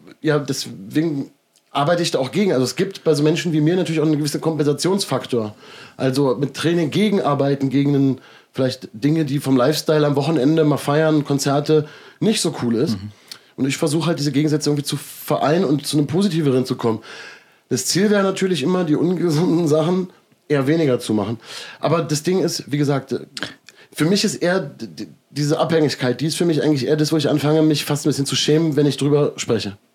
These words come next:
Speaker 2: Ja, und das Ding ist, ich meinte gar nicht per se auch jetzt die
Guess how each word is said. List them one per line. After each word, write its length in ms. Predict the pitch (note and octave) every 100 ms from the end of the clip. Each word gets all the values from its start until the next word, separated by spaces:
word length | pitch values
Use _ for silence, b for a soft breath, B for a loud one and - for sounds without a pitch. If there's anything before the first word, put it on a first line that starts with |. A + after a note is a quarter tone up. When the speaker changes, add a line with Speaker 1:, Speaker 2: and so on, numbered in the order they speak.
| _
Speaker 2:
Ja, 140 | D#3 D#3+ -
und 260 | C#3+ C3 A#2 _
das 180 | - A#2
Ding 160 | D3+ E3
ist, 200 | D3 - D#3 C3+
ich 160 | C3+
meinte 340 | B2+ C3 C#3 B2
gar 160 | A#2
nicht 160 | B2+ -
per 140 | B2
se 260 | G#2+ B2+ B2+
auch 160 | A#2 B2
jetzt 260 | A#2 - B2
die 340 | A2 G#2+ G#2